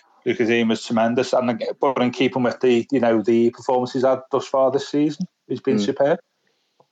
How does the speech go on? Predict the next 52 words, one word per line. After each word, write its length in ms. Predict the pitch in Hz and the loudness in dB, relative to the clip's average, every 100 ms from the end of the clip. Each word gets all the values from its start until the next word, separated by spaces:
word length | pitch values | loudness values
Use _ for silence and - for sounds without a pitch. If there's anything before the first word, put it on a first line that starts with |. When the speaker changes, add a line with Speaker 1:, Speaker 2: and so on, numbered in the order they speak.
| _ - | _ -6
Speaker 2:
And 120 | 120 120 | -4 -2
Prano, 320 | 131 120 117 | 0 2 0
I 40 | |
suppose, 500 | 110 135 123 120 110 - | 0 -2 0 0 0 -4
you 80 | 104 | -2
know, 100 | 92 | -2
the 100 | 95 | 0
biggest 440 | 107 101 - - - | 0 0 -4 -8 -6
accolade 440 | 101 110 101 101 | -4 0 0 0
you 80 | 104 | -4
can 120 | 107 | -4
give 160 | 104 104 | -2 0
his 140 | 120 | -2
defensive 500 | - 123 113 107 113 - | -2 -4 -2 -4 -6 -10
display 400 | - 120 107 101 | -6 -2 0 2
on 260 | 101 98 - _ - | 0 -2 -8 _ -12
the, 280 | - 104 - | -10 -10 -6
the 60 | |
weekend 360 | 107 101 101 95 | -4 -2 -2 -2
was 180 | 98 - | -2 -2
the, 180 | 101 98 - - _ _ - | -2 -2 -10 -20 _ _ -4
uh, 260 | 104 101 - | 0 2 2
I 100 | 117 | -2
forgot 260 | 110 - 92 | -6 -6 -4
Mo 140 | 101 | -4
Salah 280 | 95 98 98 | -2 0 0
was 140 | 95 | 0
even 220 | 101 98 98 | 0 -2 -2
playing 300 | 101 104 127 | 0 0 0
until 340 | 127 127 113 - | 0 -2 -2 -4
he 280 | 107 101 95 _ - | -6 -6 -8 _ -10
popped 260 | 101 - | -8 -4
up 120 | 110 107 | -2 0
in 60 | |
the 80 | 104 | -2
box 260 | 104 - - | -2 -4 -8
to 100 | - | -8
score. 360 | - 101 113 | -2 0 0
Like, 160 | 104 101 | 0 -2
he 100 | 110 | -2
re-, 220 | 101 107 | 0 0
he 100 | 107 | -2
just 200 | 101 - 98 92 107 | -6 -10 -12 -8 -4
wasn't 260 | 107 104 | -2 -2
in 60 | 87 | -4
the 80 | 90 | -2
game 220 | 90 87 | -2 -2
at 60 | |
all, 240 | 95 117 110 | -2 -2 -2
really, 280 | 87 110 95 | -2 0 0
was 160 | |
he? 80 | 104 | -2